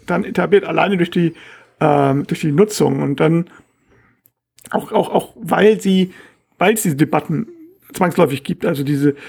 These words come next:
gerade die Debatten um die Schwierigkeitsgrad der Kennerspiele ist, ähm, ja,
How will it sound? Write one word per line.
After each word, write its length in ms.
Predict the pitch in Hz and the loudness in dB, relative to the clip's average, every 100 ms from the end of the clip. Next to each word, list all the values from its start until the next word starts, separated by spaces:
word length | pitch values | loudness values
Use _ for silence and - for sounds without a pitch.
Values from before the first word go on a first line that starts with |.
| - | -20
gerade 320 | - - 185 175 | -6 -2 0 0
die 80 | |
Debatten 280 | 165 160 - | 0 0 0
um 160 | 175 147 | 0 0
die 300 | 156 143 135 - - - | 0 -2 -4 -12 -20 -10
Schwierigkeitsgrad 600 | - 208 202 160 - 156 | 2 2 4 0 2 0
der 80 | 151 | 2
Kennerspiele 580 | 175 175 147 175 143 | 4 4 2 0 2
ist, 360 | 143 - - - - - _ _ | 0 -2 -10 -12 -20 -20 _ _
ähm, 520 | - 147 143 143 143 359 _ _ _ _ _ _ _ _ - | -2 0 0 -2 -6 -8 _ _ _ _ _ _ _ _ -2
ja, 160 | 160 | 0